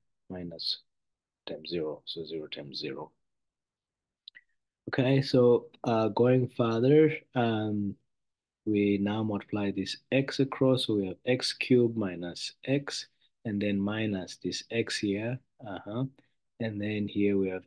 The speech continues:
x squared minus one, this is zero, so we've kept it that way. And then multiply this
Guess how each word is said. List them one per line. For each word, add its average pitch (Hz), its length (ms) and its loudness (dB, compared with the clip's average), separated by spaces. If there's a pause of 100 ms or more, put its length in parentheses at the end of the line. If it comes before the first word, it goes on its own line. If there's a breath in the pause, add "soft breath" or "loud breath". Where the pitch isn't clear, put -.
x 117 240 -2
squared 113 720 0 (360)
minus 90 540 -8
one, 123 280 2
this 107 220 -6
is 80 200 -12
zero, 117 300 2
so 110 240 -4
we've 80 260 -8
kept - 260 -10
it - 160 -12
that - 280 0
way. 127 240 2 (440 loud breath)
And 107 200 -4
then 101 360 0 (460)
multiply 98 380 -2
this 87 180 -4